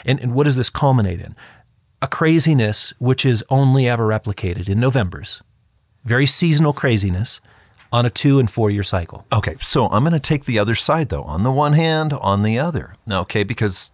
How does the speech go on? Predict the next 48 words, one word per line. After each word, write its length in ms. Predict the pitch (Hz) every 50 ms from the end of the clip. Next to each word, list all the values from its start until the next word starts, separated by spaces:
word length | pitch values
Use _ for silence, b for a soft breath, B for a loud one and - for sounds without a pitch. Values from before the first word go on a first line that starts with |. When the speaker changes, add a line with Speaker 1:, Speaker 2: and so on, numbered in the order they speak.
| - _ -
Speaker 2:
we 100 | 98 120
watch 340 | 135 185 202 226 - -
the 100 | - 147
Federal 300 | 131 - 123 117 110 107
Reserve, 440 | 92 95 87 82 95 98 90 80 69
and 100 | 82 80
we've 180 | 82 90 87 - -
gotten 200 | 160 190 190 110
used 280 | 95 98 120 131 - -
to 60 | -
the 80 | 92 82
Federal 280 | - - 104 98 101 90
Reserve 320 | 87 82 95 95 95 98
just 200 | - - 90 -
saying, 200 | - 92 78 78 -
"Ah, 160 | - 95 90
we're 80 | - 139
gonna 120 | 131 117 104 95 107
do 40 |
this 160 | 95 98 - -
to 80 | - 98
interest 320 | 92 87 - 98 - -
rates," 260 | - 92 92 92 - - B B B B B B B B
and 120 | B 139 151
it 80 | 165
affects 400 | 170 - - - 139 139 - -
the 100 | - 143
short-term 480 | 131 - - 110 107 - - 123 110 95
interest 380 | 82 78 - - 92 - - 95
rates. 340 | - 82 95 - - -
They 260 | - - 104 104 101 101
don't 300 | 98 90 113 120 151 185
affect 320 | 185 156 - 127 110 - -
long-term 760 | 123 117 117 123 123 - - - 107 98 92 85 82 90 - _ -
rates 380 | 82 76 73 76 - - -
quite 280 | - - - 90 85 76
as 160 | 73 71 -
well. 320 | 78 69 65 80 - - B B B B B B B B B B B -
But 160 | 123 113 -
fiscal 500 | - - - 190 202 - - - - 196
stimulus, 800 | - - - - - 113 123 120 110 90 76 69 - - - -
Dave, 280 | - 80 73 73 71
what 140 | - 135 185
we're 100 | - 180 165 - 165
talking 240 | 170 165 - 135
about 220 | 113 95 95 92 85
is 80 | 87 -
spending. 720 | - - - - 110 110 110 107 85 76 73 80 82